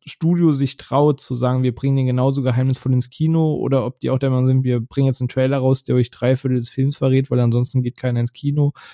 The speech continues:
Aber ich hoffe eigentlich, dass man genauso mit dem Marketing weitermacht und wir uns alle überraschen lassen müssen, was dieser Barbie-Film wird.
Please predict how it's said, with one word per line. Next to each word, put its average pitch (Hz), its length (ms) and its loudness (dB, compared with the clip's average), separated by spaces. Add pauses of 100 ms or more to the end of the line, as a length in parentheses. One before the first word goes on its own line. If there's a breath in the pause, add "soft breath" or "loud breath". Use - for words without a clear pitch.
(220 loud breath)
Aber 131 260 2
ich - 140 -4
hoffe 170 320 0
eigentlich, 143 340 0
dass 135 180 0
man 131 160 0
genauso 135 520 2
mit 135 160 2
dem 127 80 2
Marketing 127 480 0
weitermacht 127 560 0
und 117 160 -20
wir 127 80 -2
uns 120 100 -2
alle 127 200 0
überraschen 120 460 -2
lassen 123 260 0
müssen, 117 260 -2 (320 loud breath)
was 123 180 -2
dieser 123 240 0
Barbie-Film 113 800 0
wird. 113 300 -4